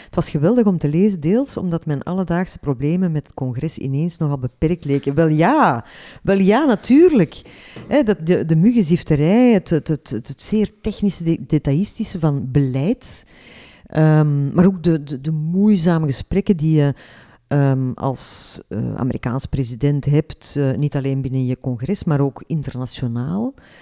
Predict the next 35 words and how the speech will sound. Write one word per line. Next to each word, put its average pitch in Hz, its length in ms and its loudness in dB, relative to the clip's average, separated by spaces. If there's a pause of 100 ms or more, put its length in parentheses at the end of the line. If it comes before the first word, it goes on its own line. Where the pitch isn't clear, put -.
(300)
Eh, 143 340 0
als - 160 -4
je 127 140 -4
gewoon 135 260 -4
maar 139 160 -8
kijkt 151 280 -4
naar 139 300 -2
Europese 143 520 0
besluitvorming, 127 1080 -6
hoe 131 220 -4
dat 120 200 -6
met 123 180 -6
muizenstapjes 135 880 -4 (280)
evolueert. 135 460 2
En 156 180 2
als - 200 -4
je 139 180 0
dat 180 240 0
dan 151 200 2
even 143 320 0
bekijkt - 680 -4 (460)
en 156 140 2
je 143 120 2
bekijkt 143 400 -2
dan, 135 240 -4 (200)
ja, 139 360 -6
hoe 131 320 -10
dit - 600 -8
echt - 420 -10
totaal 165 460 -8
wordt 160 240 -6
opengetrokken 165 840 -2
en, 143 260 -2
en 143 360 -2
je, 127 320 0